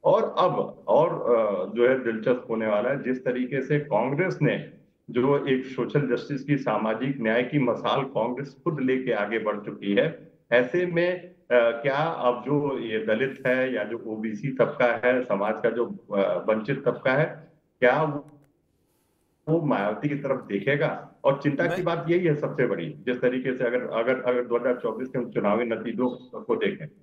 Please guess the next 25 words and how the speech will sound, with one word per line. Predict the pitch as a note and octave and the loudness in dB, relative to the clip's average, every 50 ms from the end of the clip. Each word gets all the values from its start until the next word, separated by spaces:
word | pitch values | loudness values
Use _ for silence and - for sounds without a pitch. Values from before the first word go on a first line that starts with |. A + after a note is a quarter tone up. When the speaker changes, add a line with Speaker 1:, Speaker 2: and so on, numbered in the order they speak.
| _ _ - | _ _ 4
Speaker 1:
हाँ, | C#3 B2 G2+ G2+ - - - - - _ _ - | 4 4 2 0 -4 -8 -14 -18 -20 _ _ 0
लेकिन | D3+ F3+ F#3+ A#3+ F#3+ D#3 C3 | 2 4 4 4 2 0 2
व्यक्तिगत | B2 B2+ - - F#3 F3+ F#3 G3 G3 - | 2 0 0 0 0 2 2 2 2 2
रूप | D#3 D3 C#3+ | 0 0 0
से | - - - G2+ - - - - - G#2 | 0 -2 -4 -4 -4 -4 -8 -12 -6 -2
मैं | A#2 B2+ D3+ D#3+ | 0 2 2 2
ये | D#3 C#3+ | 2 0
मानता | C3 G#2 F#2+ F#2+ G2+ G2+ F2 | 0 -2 -2 -4 -6 -6 -6
हूँ | D#2 D2+ - - - _ _ _ _ _ _ - | -6 -8 -10 -14 -20 _ _ _ _ _ _ -4
कि | D#3+ F#3 G#3 A3+ G#3 - - - - _ _ _ _ _ - | -2 -2 -2 -2 -4 -6 -8 -12 -20 _ _ _ _ _ -6
जो, | B2+ C3+ D#3+ F#3 F#3+ G3 F#3+ - - - - _ _ _ - | 0 2 2 4 4 2 0 -2 -6 -14 -20 _ _ _ 2
अगर | B2 B2+ E3 E3+ - - | 4 4 4 4 2 0
जो | - C3+ D3+ D#3 | -2 0 0 0
संविधान | - - B2 A#2 A2+ A2 G#2+ G2+ B2 C3+ D#3 E3 | 0 0 -2 -2 -2 -4 -4 -2 -2 0 0 0
में | D#3 D3+ C#3+ C3+ | 0 0 0 0
आरक्षण | A2+ G#2+ A2 A#2 - - - D3 D3 | 0 -2 -2 -4 -4 -6 -6 -4 -2
का | C#3+ C3+ | 0 -2
प्रवा-, | - - A2 G2+ G2 G2 G2 - - - - | -2 0 -2 0 0 0 0 -2 -4 -6 -2
प्रावधान | G#2+ G#2 G2+ G2+ G2+ G#2 A2+ A2+ A2+ G#2 G2+ | 0 0 0 0 0 -2 -2 -2 -2 -2 -2
था, | A2 A2+ A#2+ C3+ D3 - - _ _ _ _ _ _ - | 0 -2 -2 -2 -6 -12 -18 _ _ _ _ _ _ -12
उसका | B2 B2 - D#3 D#3 | -12 -4 0 2 2
आधार | D3+ - - G#2+ A2+ G2+ G#2 B2+ C#3 C#3+ - | 2 2 0 0 0 0 0 0 0 0 0
आर्थिक | - G#2+ A2 A2+ - - - D3 - - | 0 -2 -2 -2 -2 -4 -2 -2 -2 -2
नहीं | G#2+ G2+ - A#2 G#2+ - | -4 -6 -4 -4 -6 -8
था। | - - - | -10 -16 -20